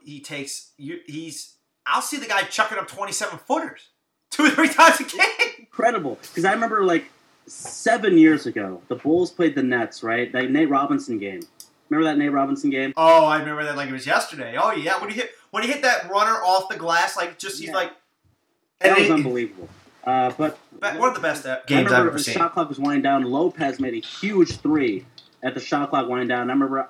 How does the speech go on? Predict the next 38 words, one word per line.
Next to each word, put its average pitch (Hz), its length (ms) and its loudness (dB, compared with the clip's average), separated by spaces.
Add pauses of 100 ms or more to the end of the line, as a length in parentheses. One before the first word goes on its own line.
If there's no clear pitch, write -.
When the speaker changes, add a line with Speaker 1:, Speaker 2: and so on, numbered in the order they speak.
Speaker 2:
uh, 113 380 -4
you 120 80 -8
know, 104 180 -8 (280)
the 143 140 0
announcer 143 280 2
was 127 100 -4
like, 127 140 -6
"Oh 247 160 0
my - 260 -4
goodness, 247 360 -2
Lopez 175 640 0
makes 233 280 -2
the 165 120 -18
three," 240 500 0 (340)
you 135 120 -2
know, 143 220 -2
and 143 140 2
now 170 240 2
it's 156 120 -4
just 143 100 -16
like, 127 220 -6
"Lopez, 127 480 -10
another 127 320 -8
three," 127 420 -4
you 110 80 -8
know, 110 140 -8
that's 117 160 -12
a - 20 -20
sixth - 300 -8
of 143 100 -10
the 147 60 -6
game. 127 400 -2 (720)
Speaker 1:
<laughs> - 0 - (300)
I 247 160 0
Speaker 2:
But, 220 120 10
Speaker 1:
mean, 226 240 8
Speaker 2:
yeah, 139 240 0
like, 143 200 -6